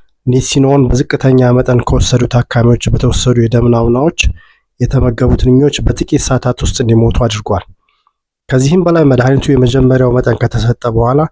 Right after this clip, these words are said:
እስከ አስራ ስድስት ቀናት ድረስ ውጤታማ ሆኖ እንደሚቆይ ታውቋል። በአሁኑ ወቅት የትንኞችን ቁጥር ለመቀነስና በዚህም የወባን ስርጭት ለመቀነስ የተለያዩ ዘዴዎች ጥቅም ላይ ይውላሉ። ከነዚህም አንዱ አይቨርሜክቲን የተባለ ጸረ ጥገኛ ተዋሲያን መድኃኒት መጠቀም ነው።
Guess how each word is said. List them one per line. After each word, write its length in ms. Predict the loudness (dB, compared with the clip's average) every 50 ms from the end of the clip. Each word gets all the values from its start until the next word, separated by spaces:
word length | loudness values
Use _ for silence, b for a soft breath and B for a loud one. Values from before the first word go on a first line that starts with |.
| b b b b b b b -8
እስከ 180 | -6 -6 -4 -2 -2
አስራ 200 | 0 0 0 0
ስድስት 340 | 0 -2 -2 -2 -2 -2 -2
ቀናት 260 | -2 -2 -2 -4 -4 -2
ድረስ 260 | 0 0 0 0 0 -2
ውጤታማ 580 | -4 -4 -4 -4 -4 -2 0 0 2 2 2
ሆኖ 160 | 2 2 2 2
እንደሚቆይ 440 | 2 2 2 2 2 2 0 -2 -2
ታውቋል። 400 | -2 -4 -4 -4 -4 -4 -2 -2 -4 -6 -8 _ _ _ _ _ _ _ _ -4
በአሁኑ 360 | 0 0 2 2 2 2 2 2
ወቅት 200 | 2 0 0 -4
የትንኞችን 640 | -4 -2 0 2 2 4 4 2 2 0 0 -2 -2
ቁጥር 240 | 0 -2 -2 0 0
ለመቀነስና 760 | 2 2 2 2 0 0 0 0 0 0 2 2 2 2 2 2
በዚህም 460 | 0 0 -2 -2 0 0 2 2 4
የወባን 340 | 4 4 2 2 2 0 -2
ስርጭት 380 | -2 -4 -6 -6 -6 -4 -2 -2
ለመቀነስ 540 | 0 0 0 0 -2 -2 0 0 0 0 0
የተለያዩ 460 | -2 -4 -4 -2 -2 0 0 2 2 2 2
ዘዴዎች 340 | 2 2 0 0 0 0 -2 -4
ጥቅም 260 | -6 -6 -4 -4 -2
ላይ 120 | -2 -2 -2
ይውላሉ። 360 | -2 0 0 0 -2 -2 -4 -6 -8 -8 -10 -16 _ _ _ _ _ _ _ _ _ _ _ _ _ _ _ -6
ከነዚህም 520 | -2 0 2 2 2 2 2 2 2 2 2
አንዱ 240 | 2 2 2 2 2 0 -2 -2 b b b b b -6
አይቨርሜክቲን 720 | -4 -2 0 0 2 2 2 2 0 0 -2 -2 0 0
የተባለ 400 | 0 0 0 0 0 2 2 2 0
ጸረ 220 | 0 0 0 0 0 0
ጥገኛ 280 | -2 -2 0 0 2 2 0 0
ተዋሲያን 500 | 0 0 0 0 0 0 2 2 2 2
መድኃኒት 380 | 2 2 2 2 0 0 0 -2
መጠቀም 400 | -4 -2 -2 -4 -4 -2 -2 -2
ነው። 120 | -2 -4